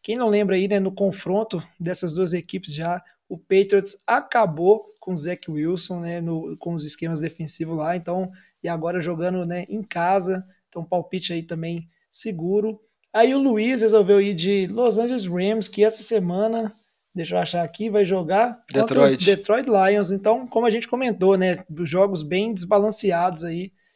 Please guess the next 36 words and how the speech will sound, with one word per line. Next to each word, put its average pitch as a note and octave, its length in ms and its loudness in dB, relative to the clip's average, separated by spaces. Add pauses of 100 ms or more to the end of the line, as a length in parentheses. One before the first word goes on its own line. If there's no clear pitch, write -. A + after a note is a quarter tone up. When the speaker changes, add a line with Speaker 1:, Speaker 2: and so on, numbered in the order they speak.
(180)
Speaker 1:
nessa, E3+ 360 -6
nessa E3+ 160 -10
semana. A3 340 0
E A#3+ 80 4
aí, A#3+ 280 4 (220)
o A3 100 -4
Diogão, G3+ 440 2
quem A3 160 -6
que - 80 -20
você G#3 220 0
escolheu F3 380 -4
aí E3+ 80 -2
essa E3 140 -4
semana, D#3+ 280 -8
Diogão? E3 320 -4
Conta F#3 200 -4
pra E3+ 140 -6
gente. D3+ 400 -14 (720)
Speaker 2:
Ah, G#3+ 200 0
eu C#3+ 100 2
peguei C3 280 -6
um E3 100 -6
jogo D3 220 -4
que - 80 -8
eu F3 40 -4
também F#3 380 -2
acho D#3 260 -2
que C#3+ 80 -8
é C3 40 -8
desbalanceado, C#3 880 0
é D3 40 0
Green C3+ 280 -6
Bay C3+ 220 2
contra C3+ 300 -6
o B2+ 60 -2
Washington. E3 640 -2